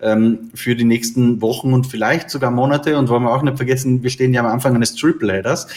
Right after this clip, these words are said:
also in den nächsten drei Wochen, da gibt's jede Menge Punkte zu vergeben. Ähm, ich bin sehr gespannt drauf, wirklich, weil ich glaube, dass wir ein, zwei Schritte weiter sein werden in der Entschlüsselung dieser Weltmeisterschaft, ähm, wenn die nächsten drei Rennen vorbei sind.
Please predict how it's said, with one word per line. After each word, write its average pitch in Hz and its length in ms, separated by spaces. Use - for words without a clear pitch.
also 113 180
in 117 100
den 113 180
nächsten 127 340
drei 113 240
Wochen, 131 440
da 120 100
gibt's 117 240
jede 127 120
Menge 123 220
Punkte - 360
zu - 140
vergeben. 113 520
Ähm, 110 420
ich 123 140
bin 123 120
sehr 123 160
gespannt 131 400
drauf, - 220
wirklich, 92 300
weil 107 80
ich - 140
glaube, 147 340
dass - 280
wir 135 140
ein, 127 160
zwei 123 140
Schritte 135 460
weiter 131 260
sein 120 320
werden 120 240
in 113 140
der 113 200
Entschlüsselung 131 680
dieser 113 200
Weltmeisterschaft, 120 760
ähm, 110 400
wenn 113 180
die 107 100
nächsten 104 280
drei 95 160
Rennen 92 180
vorbei 85 360
sind. 87 280